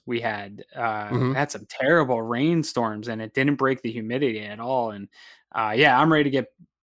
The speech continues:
Speaker 1: beyond this August. And then for years, obviously, Bills football has been exciting, but never more exciting than it's been this year, dude. I can tell you,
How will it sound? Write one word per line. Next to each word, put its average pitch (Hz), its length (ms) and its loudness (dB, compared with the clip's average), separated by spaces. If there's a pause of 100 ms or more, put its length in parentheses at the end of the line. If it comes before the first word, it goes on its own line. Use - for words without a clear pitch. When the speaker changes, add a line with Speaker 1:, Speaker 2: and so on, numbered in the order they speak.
Speaker 1:
beyond 147 400 6
this 135 200 2
August. 127 580 4
And 151 160 4
then 151 220 2 (640)
for 147 140 0
years, 139 600 2
obviously, 127 340 0
Bills 127 300 2
football 147 280 2
has 120 80 2
been 113 140 -6
exciting, 113 380 -4
but 113 140 -6
never 131 340 4
more 120 220 2
exciting 117 440 0
than 113 140 -4
it's 110 140 -8
been 110 400 -4 (320)
this 123 240 2
year, 113 240 -2
dude. 113 380 -6
I 135 180 4
can 139 400 0
tell 127 280 2
you, 117 400 -2